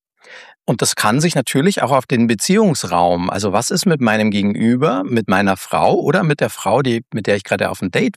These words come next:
bin, was ist mit der los? Ja, und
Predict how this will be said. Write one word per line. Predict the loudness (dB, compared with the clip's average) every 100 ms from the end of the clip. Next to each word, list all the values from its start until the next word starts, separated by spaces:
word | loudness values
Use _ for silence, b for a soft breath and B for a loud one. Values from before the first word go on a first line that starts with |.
| _
bin, | -8 -6
was | -6 -8
ist | -6
mit | -4 -4 -2
der | 0
los? | 0 -4 -8 -16 -16 _ _ _ _ _ _ _ _ _ _ _ -14
Ja, | -12 -12 B B B B B _
und | 2 2